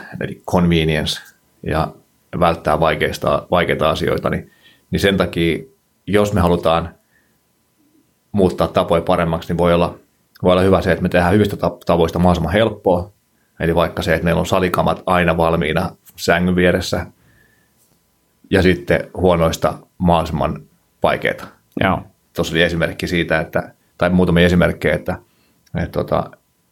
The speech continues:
Speaker 1: että joku ei kanna luottokorttia mukana kaupassa, ettei voi tehdä heräteostoksia, tai,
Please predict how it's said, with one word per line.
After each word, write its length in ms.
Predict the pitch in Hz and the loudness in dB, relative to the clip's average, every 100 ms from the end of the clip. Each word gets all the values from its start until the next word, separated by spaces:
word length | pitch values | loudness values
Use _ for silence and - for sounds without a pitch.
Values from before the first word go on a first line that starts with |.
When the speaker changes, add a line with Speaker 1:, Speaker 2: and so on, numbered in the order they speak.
| _ _ - | _ _ -10
Speaker 1:
että 160 | - | 0
joku 200 | 92 85 85 | 0 2 2
ei 80 | |
kanna 240 | 87 85 85 | 2 2 4
luottokorttia 800 | 95 95 - 85 82 - 80 80 - - _ _ _ | 2 2 0 -2 -2 -2 -2 -2 -4 -18 _ _ _
mukana 460 | 95 87 90 85 87 - _ | 0 2 2 0 -2 -8 _
kaupassa, 460 | - 85 87 85 85 | 0 2 2 0 0
ettei 220 | 85 80 | 0 0
voi 120 | 82 | 0
tehdä 180 | 82 85 | 0 2
heräteostoksia, 1000 | 87 87 82 80 80 - 85 - 78 85 _ _ _ _ | 2 2 2 0 0 -6 -6 -6 -6 -6 _ _ _ _
tai, 240 | 78 76 | -2 0